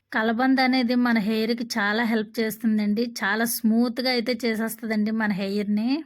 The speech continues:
ప్రకృతి ప్రసాదించిన న్యాచురల్ వనరు కాబట్టి ఇది మన తల మీద అయితే మంచి రిజల్ట్ అయితే వస్తుందండి.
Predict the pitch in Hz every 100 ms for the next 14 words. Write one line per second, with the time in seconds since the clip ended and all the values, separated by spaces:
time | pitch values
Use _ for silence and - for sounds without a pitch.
0 | _ _ _ _ _ 262 226 247 269 254
1 | 254 254 254 240 240 233 247 233 254 233
2 | 214 220 262 254 254 220 214 226 233 240
3 | 233 214 254 262 240 226 226 214 214 214
4 | 202 214 233 240 220 214 247 226 214 214
5 | - 247 233 214 202 226 226 226 220 214
6 | 208 - 214 208 202 202